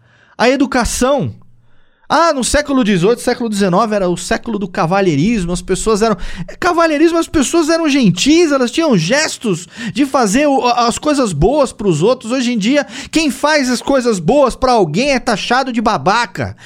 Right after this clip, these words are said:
é taxado de trouxa, é taxado de otário. "Ah lá, otário, ó, tá lá, ó. Tá lá na linha de frente, ó, tá ajudando. Ah, ela devia cuidar de si mesma, devia olhar pro, pro, pro." Gente, olha só. Enquanto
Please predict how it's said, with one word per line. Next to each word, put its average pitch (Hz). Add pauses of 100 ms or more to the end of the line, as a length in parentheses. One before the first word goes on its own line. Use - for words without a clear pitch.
(160)
é 214
taxado 262
de 226
trouxa, 233
é -
taxado 233
de 226
otário. 220 (640)
"Ah 294
lá, 269
otário, 202
ó, 175
tá 220
lá, 220
ó. 170 (480)
Tá 220
lá 220
na 226
linha 226
de 190
frente, 202
ó, 202
tá 208
ajudando. 202 (500)
Ah, 294
ela 233
devia 214
cuidar 269
de 269
si 269
mesma, 233
devia 226
olhar 247
pro, 247
pro, 240
pro." 202 (260)
Gente, 160 (720)
olha 202
só. 107 (1300)
Enquanto 135